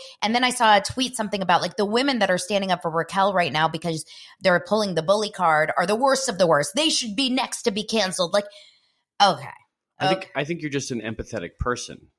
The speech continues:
Speaker 2: You
Speaker 1: I
Speaker 2: just
Speaker 1: think
Speaker 2: have, you
Speaker 1: that
Speaker 2: have
Speaker 1: is
Speaker 2: empathy
Speaker 1: exactly it.
Speaker 2: and you feel bad for her that she's, she's going through this.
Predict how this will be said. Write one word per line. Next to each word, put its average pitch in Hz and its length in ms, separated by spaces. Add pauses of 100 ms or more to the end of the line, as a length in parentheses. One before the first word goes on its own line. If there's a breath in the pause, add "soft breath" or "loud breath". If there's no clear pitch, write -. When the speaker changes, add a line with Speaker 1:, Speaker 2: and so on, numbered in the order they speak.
(220)
Speaker 2:
You - 120
Speaker 1:
I 180 40
Speaker 2:
just - 100
Speaker 1:
think 202 100
Speaker 2:
have, 185 100
you 104 60
Speaker 1:
that 156 180
Speaker 2:
have 151 80
Speaker 1:
is 117 40
Speaker 2:
empathy 123 160
Speaker 1:
exactly 123 560
it. 95 240
Speaker 2:
and 92 200
you 87 80
feel 90 240
bad 90 340
for 92 180
her 80 280
that 73 120
she's, - 460 (240)
she's - 240
going 78 240
through 95 240
this. 69 320